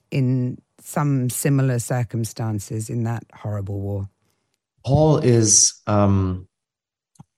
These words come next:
Speaker 2: it's really a, a very interesting character to work on because he's so neutral and he's so normal.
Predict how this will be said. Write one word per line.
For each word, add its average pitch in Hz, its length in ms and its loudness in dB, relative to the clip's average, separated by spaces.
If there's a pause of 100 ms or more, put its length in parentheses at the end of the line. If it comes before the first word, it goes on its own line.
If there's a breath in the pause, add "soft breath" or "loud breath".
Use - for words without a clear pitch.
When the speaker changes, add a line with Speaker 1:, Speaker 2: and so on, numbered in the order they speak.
(400)
Speaker 2:
it's 110 260 -2
really 127 340 6
a, 104 440 0
a - 40 0
very 120 380 0
interesting 113 460 -2
character 107 420 -2
to 90 120 -4
work 98 320 4
on 80 160 0
because 87 480 0
he's 98 340 0
so 98 540 2
neutral 95 680 -4
and 80 140 -2
he's 87 240 0
so 87 680 2 (200)
normal. 92 760 2